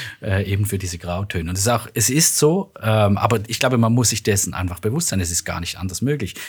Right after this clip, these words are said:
Wir beginnen uns mit einer, mit einem Thema zu beschäftigen, äh, und müssen das auch erst verarbeiten. Und, und je mehr Leute darüber berichten, umso mehr wird's ja dann auch interessant. Aber oftmals,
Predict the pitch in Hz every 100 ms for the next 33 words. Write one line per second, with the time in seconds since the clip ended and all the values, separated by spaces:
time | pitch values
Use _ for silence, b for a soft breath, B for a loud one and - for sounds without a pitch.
0 | - 95 107 139 151 147 127 117 123 110
1 | 101 107 101 98 - 110 98 95 92 123
2 | 143 127 92 95 104 B B B B B
3 | _ - - - - - 117 107 95 -
4 | - - 107 - 95 90 - 98 - -
5 | - _ - 98 139 85 80 - 80 92
6 | 90 95 98 - - 101 98 101 95 101
7 | 107 107 117 107 98 98 101 98 104 120
8 | 139 - 117 B B B B _ 143 120
9 | 127 127 135 143 123 127 101 120 120 117
10 | 110 107 104 104 95 90 98 104 - -
11 | 87 85 - 95 101 90 -